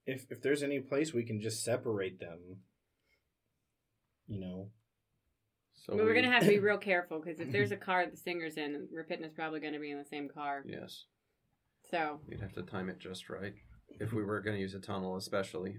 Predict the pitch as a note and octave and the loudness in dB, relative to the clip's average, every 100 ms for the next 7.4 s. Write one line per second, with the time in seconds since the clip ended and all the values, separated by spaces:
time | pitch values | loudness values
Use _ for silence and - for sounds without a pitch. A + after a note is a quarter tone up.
0 | - G#2 G2 F#2+ G2 F2+ F#2+ F#2+ G2 - | -8 -6 -6 -2 -2 -2 -4 -4 -4 -2
1 | F#2 - G#2 F2 F2 F#2 F#2 G#2+ - G2+ | -2 -2 -4 -4 -2 -2 -2 -4 -6 -6
2 | F#2+ G2+ G#2+ - - _ _ _ _ _ | -4 -6 -8 -12 -12 _ _ _ _ _
3 | - G2 F#2+ F#2 - _ _ _ _ _ | -4 0 0 0 -8 _ _ _ _ _
4 | _ _ _ _ _ _ _ _ G#2 G2 | _ _ _ _ _ _ _ _ -4 -2
5 | F#2+ G2 F#2 - - G2+ G2+ G2 - G2+ | -2 -4 -6 -10 -8 -2 0 -2 -4 -4
6 | G2 F#2+ - G#2 - F#2+ - F#2 - G#2 | -2 -2 -2 -4 -4 -8 -6 -4 -2 -2
7 | - G2 - | -2 -4 -4